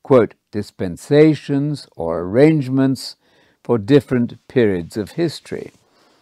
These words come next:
The Mosaic dispensation, for example,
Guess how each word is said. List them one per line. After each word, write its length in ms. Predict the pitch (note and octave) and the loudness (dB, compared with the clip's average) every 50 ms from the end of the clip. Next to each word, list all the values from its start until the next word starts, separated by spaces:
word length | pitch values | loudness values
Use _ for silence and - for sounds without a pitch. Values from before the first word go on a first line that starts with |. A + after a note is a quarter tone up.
| _ _ _ _ _ _ _ | _ _ _ _ _ _ _
The 80 | - - | -20 -16
Mosaic 680 | - E2+ F2+ F#2 F2+ - C3+ D3+ D#3+ E3 E3 D#3 _ | -14 -12 -12 -10 -2 4 8 10 10 10 8 6 _
dispensation, 1160 | - C#3+ C#3 - - _ - C3+ B2+ B2 - - C#3 C3+ C3 C3+ B2+ - - D3 C#3+ C#3+ C#3+ C#3 | -4 -4 -4 -4 -4 _ -2 0 0 0 0 0 2 2 2 2 0 -4 -10 -8 -8 -8 -8 -10
for 220 | - - A#2 A2+ | -10 -6 -6 -4
example, 720 | A2+ G#2+ F#2+ B2+ C3+ C3 C3+ B2 - - D3 D3+ D#3+ D#3+ | -4 -4 -4 -2 -2 -2 -2 -4 -6 -6 -8 -6 -8 -10